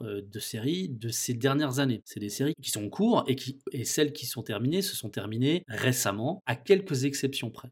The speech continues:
Donc, il y a Dragon Ball, qui est une série qui s'est terminée il y a déjà, euh, plus de vingt ans. Il y a Naruto, il y a Bleach, mais ça reste des exceptions. Vous allez pas du tout encore, euh, trouver une offre old school, par exemple. Si vous voulez lire, euh, des titres des années quatre-vingt-dix ou des années quatre-vingts, du Jump ou, euh, ou d'autres magazines de la Shueisha, vous n'aurez pas encore ça, euh,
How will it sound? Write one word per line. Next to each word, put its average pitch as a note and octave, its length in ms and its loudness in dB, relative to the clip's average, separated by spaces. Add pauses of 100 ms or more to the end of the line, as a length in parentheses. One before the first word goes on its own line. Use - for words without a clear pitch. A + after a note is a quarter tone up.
Donc, G#2 200 -12
il A#2 80 -10
y G#2+ 80 -4
a A#2 80 0
Dragon G2+ 300 -4
Ball, B2 340 -6
qui - 140 -12
est - 20 -8
une F#2+ 60 -10
série G2+ 240 -10
qui - 100 -14
s'est - 120 -12
terminée G2 400 -14
il F#2+ 80 -14
y F#2+ 60 -10
a - 40 -12
déjà, F#2 300 -10
euh, F2+ 180 -14
plus A2+ 120 -12
de - 60 -12
vingt F2+ 180 -12
ans. - 140 -10
Il A#2+ 80 -10
y A#2 80 0
a C3+ 60 2
Naruto, C3 720 0
il G#2 140 -10
y A2 40 -4
a G#2 60 -4
Bleach, B2 540 -4
mais A#2+ 160 0
ça C#3+ 160 0
reste G3 180 2
des D3 120 0
exceptions. C#3 440 -2
Vous A2+ 180 -4
allez A#2 140 2
pas F#3 220 2
du C#3 200 -4
tout F3 340 -2
encore, C3+ 480 0
euh, G2+ 40 -4
trouver D3 680 2
une A#2 200 0
offre C3+ 320 0
old D3 160 6
school, A#2 300 2
par G2 180 -2
exemple. G2 340 -8
Si - 140 -8
vous A#2 80 -2
voulez B2+ 200 6
lire, C3 300 2
euh, G#2+ 40 0
des A2+ 120 -2
titres - 340 -8
des G#2 120 -10
années G#2 100 -8
quatre-vingt-dix A2 720 -6
ou A#2 40 -12
des F#2 160 -10
années F#2+ 100 -12
quatre-vingts, B2 520 -6
du A2 120 -8
Jump A#2+ 300 0
ou, F#2+ 160 -10
euh, G2 160 -10
ou A2 120 -10
d'autres A2+ 280 -6
magazines G#2 480 -6
de G2 120 -10
la G2 100 -8
Shueisha, - 480 -2
vous B2+ 80 -2
n'aurez A#2 180 4
pas D#3+ 140 6
encore C3+ 380 4
ça, C#3+ 360 4
euh, A2 180 -4